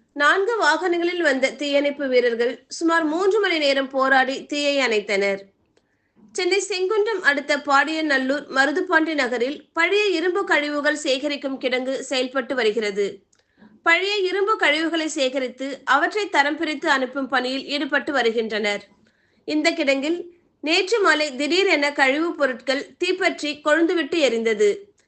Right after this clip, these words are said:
இது குறித்து ஊழியர்கள் அளித்த தகவலின் பேரில் சம்பவ இடத்திற்கு செங்குன்றம், செம்பியன், மாதவரம், அம்பத்தூர் ஆகிய தீயணைப்பு நிலையங்களில் இருந்து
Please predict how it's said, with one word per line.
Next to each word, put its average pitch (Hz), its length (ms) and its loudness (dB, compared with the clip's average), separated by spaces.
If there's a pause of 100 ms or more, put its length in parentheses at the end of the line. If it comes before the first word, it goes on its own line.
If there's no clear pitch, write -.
இது 302 240 0
குறித்து 311 500 -2
ஊழியர்கள் 403 540 2
அளித்த 285 300 0
தகவலின் 277 560 0
பேரில் 269 420 -2 (140)
சம்பவ 320 360 2
இடத்திற்கு 269 640 -2 (220)
செங்குன்றம், 311 840 0
செம்பியன், 294 800 -2
மாதவரம், 285 720 0 (120)
அம்பத்தூர் 359 400 0
ஆகிய 254 440 2
தீயணைப்பு 311 520 -2
நிலையங்களில் 277 540 0
இருந்து 247 500 -4